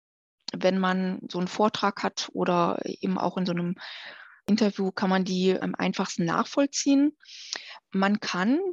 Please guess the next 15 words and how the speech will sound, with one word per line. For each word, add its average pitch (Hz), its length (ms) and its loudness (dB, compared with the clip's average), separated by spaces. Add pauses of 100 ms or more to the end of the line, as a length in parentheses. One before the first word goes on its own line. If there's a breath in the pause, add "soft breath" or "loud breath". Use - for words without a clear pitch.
die 247 480 0
Körperebene 233 800 2
im 208 160 -2
Grunde 226 500 0
runterbrechen 240 1040 -2
auf - 220 -4
eine 190 100 -4
ganz 208 500 -2 (120)
einfache 196 560 0
Formel, 285 800 4
und 208 180 -2
zwar: 202 500 -2 (400 loud breath)
"Schärfe 202 540 2
dein 190 240 2
Körperbewusstsein 233 1300 0